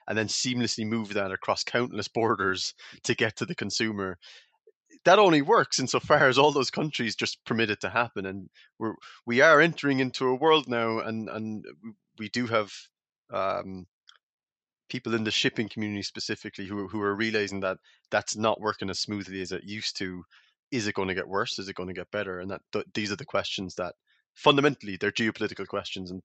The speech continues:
these are the questions that people are really, really starting to ask.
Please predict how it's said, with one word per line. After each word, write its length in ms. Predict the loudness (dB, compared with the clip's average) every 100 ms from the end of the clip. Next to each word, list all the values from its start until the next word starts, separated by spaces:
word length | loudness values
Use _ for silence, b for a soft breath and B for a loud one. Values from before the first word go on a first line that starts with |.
| -6
these 180 | -4
are 40 | -4
the 100 | -6
questions 420 | -6 -6 -10 -10
that 140 | -12
people 260 | -10 -10 -10 -4
are 380 | -2 -2 -4 -10 -20 _ _ _
really, 280 | -8 -6 -4
really 280 | -6 -10 -10
starting 320 | -6 -6 -6
to 80 | -8
ask. 260 | -8 -12